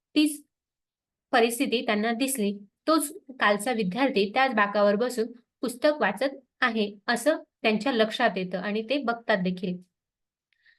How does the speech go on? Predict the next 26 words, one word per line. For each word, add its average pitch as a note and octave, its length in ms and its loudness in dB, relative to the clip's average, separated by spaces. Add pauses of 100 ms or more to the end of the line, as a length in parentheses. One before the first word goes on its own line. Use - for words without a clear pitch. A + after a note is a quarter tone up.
आता A3+ 300 2
मात्र C#4+ 320 0
त्यांच्या B3+ 360 -4
मनात A#3+ 300 -4 (180)
कुतूहल C4+ 400 -2
निर्माण G3 400 -2
झाले G3+ 380 -2 (640)
आणि A#3 180 2
आता A#3+ 240 -2
ह्या B3+ 200 0
गुरुजींच्या A3 640 0 (320)
मनामध्ये A3+ 640 0 (260)
कुतूहल C#4 420 2
निर्माण A3 360 4
झालं. G3 360 0
कुतूहल C4+ 420 0
याचा G#3 280 0
अर्थ G3 160 0 (140)
क्युरिओसिटी, G#3+ 640 -2 (1400)
सॉरी, A3+ 160 -6
बे-, G#3+ 440 -4
अ, G#3 100 -4
बाक A3+ 460 2
याचा G#3+ 320 2
अर्थ G#3+ 180 -2
बेंच A#3 400 0